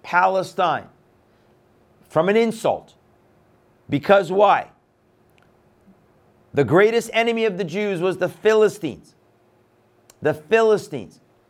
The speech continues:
And as an insult, they were given this name. The Jews then went through expulsion, displacement, forced conversion, and forced migration. But some Jews remain in the land.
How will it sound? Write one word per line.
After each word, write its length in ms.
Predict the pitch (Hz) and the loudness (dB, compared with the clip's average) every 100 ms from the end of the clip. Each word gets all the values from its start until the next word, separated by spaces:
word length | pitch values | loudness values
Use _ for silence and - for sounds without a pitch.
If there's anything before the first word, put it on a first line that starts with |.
| _ _ - | _ _ -4
And 140 | 147 147 | -2 -2
as 160 | 117 | -2
an 100 | 143 | -2
insult, 580 | 196 226 - 208 190 - _ _ _ _ - | -2 0 2 2 2 -6 _ _ _ _ -4
they 120 | 156 | 0
were 140 | 165 170 | 0 0
given 240 | 175 170 | 0 -2
this 180 | 160 160 | -6 -6
name. 280 | 156 113 _ _ _ _ _ _ _ _ _ _ _ _ - | -8 -8 _ _ _ _ _ _ _ _ _ _ _ _ -10
The 100 | 120 | -6
Jews 320 | 123 170 196 160 | -2 0 0 0
then 200 | 190 185 | -2 0
went 180 | 185 | -4
through 160 | - 185 | 0 -2
expulsion, 640 | 170 - 175 170 - 98 _ _ _ _ - | 0 2 2 2 -4 -18 _ _ _ _ -10
displacement, 680 | 139 - 175 175 - 123 _ _ _ _ | -8 2 2 2 -6 -18 _ _ _ _
forced 360 | 151 170 165 | 2 2 2
conversion, 600 | 190 170 165 175 139 151 135 | -4 -2 -2 -2 -4 -14 -12
and 140 | 135 | -8
forced 320 | 156 160 160 | -2 -2 -2
migration. 600 | 151 147 147 151 147 104 _ _ _ _ _ _ _ _ _ _ _ - | -2 0 -2 -2 -6 -18 _ _ _ _ _ _ _ _ _ _ _ -2
But 260 | 147 104 - | -2 -2 -14
some 600 | - - 202 226 226 170 | -6 0 0 0 -6 -6
Jews 400 | 185 190 180 135 | -4 -2 -2 -6
remain 480 | 170 180 180 175 160 | -6 -4 -4 -4 -6
in 220 | 170 165 | -6 -4
the 80 | 175 | 0
land. 340 | 190 165 | 0 0